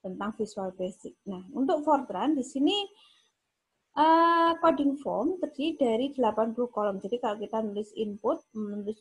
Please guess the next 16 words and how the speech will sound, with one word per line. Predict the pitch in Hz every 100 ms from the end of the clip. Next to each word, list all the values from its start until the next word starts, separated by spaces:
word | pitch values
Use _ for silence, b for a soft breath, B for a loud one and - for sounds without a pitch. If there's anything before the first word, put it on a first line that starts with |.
| -
proses | 208 208 - 202
atau | - 202 202
menulis | 190 208 -
output, | 220 220 262 359 359 _ _ _ -
nah | 214 196 175 160
ini | - 202 220 226 -
aturannya | 202 - 196 190 196 202 196
tidak | 208 196
boleh | - 202
panjang-panjang | 202 196 185 185 185 185 185 180 175
ya. | 170 196 220 _ _ _ _ _ _ _ 494 494 _ _ _ _ _ _ _
Dari | 269 262 294
delapan | 311 277 294 302 302
puluh | 339 359 359
kolom | 330 320 320 311 294
ini | 381 392 208 233 349 -